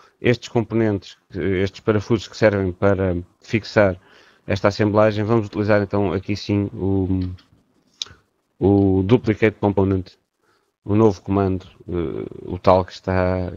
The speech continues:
que está à espera de, que foi submetido à patente, uma vez que é, que é mesmo, eh,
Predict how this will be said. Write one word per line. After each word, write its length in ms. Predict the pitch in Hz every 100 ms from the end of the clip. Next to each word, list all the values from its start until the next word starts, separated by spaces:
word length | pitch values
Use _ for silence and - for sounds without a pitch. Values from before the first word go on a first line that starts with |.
| - -
que 80 | -
está 160 | -
à 20 |
espera 380 | 92 - 95 95
de, 460 | 87 95 92 92 92
que 120 | -
foi 180 | - 101
submetido 420 | - 101 104 98
à 40 |
patente, 560 | 95 101 - 101 95 -
uma 300 | - 95 98
vez 240 | 95 98
que 220 | - - 95
é, 280 | 90 53
que 200 | 87 -
é 80 | 95
mesmo, 880 | 92 95 90 92 90 - 90 82 -
eh, 140 | 117